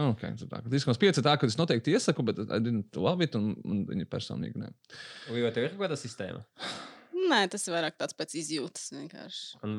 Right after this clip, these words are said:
Speaker 2: vai, ā, mainās ar, teiksim, ar laiku, ar gadiem, vai?
Speaker 3: Īstenībā jā, jo, teiksim, ja es paskatos filmas, kam es esmu iedevis piecas zvaigznes,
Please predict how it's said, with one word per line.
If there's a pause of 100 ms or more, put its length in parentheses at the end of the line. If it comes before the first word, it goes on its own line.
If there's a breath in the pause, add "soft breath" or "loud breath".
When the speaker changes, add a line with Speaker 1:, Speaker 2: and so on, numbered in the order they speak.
(140)
Speaker 2:
vai, (220)
ā, (260)
mainās
ar,
teiksim,
ar
laiku,
ar
gadiem,
vai?
Speaker 3:
Īstenībā
jā, (100)
jo,
teiksim,
ja
es
paskatos
filmas,
kam
es
esmu
iedevis
piecas
zvaigznes,